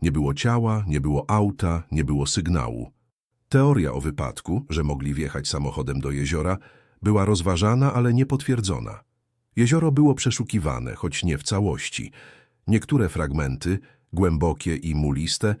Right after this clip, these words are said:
były zbyt trudne do dokładnego zbadania przy ówczesnych możliwościach sprzętowych. Po dwóch miesiącach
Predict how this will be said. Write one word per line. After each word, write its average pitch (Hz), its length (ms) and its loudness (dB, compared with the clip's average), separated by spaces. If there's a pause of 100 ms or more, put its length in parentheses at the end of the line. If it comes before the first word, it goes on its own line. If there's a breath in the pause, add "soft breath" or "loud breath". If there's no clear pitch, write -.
(320 soft breath)
były 113 220 4
zbyt 104 320 0
trudne 71 460 2
do 73 120 -2
dokładnego 76 580 -2
zbadania 76 600 -2
przy - 220 -4
ówczesnych 80 580 -4
możliwościach 71 720 -4
sprzętowych. 62 800 -6 (320)
Po 82 140 0
dwóch 82 300 -2
miesiącach 82 640 0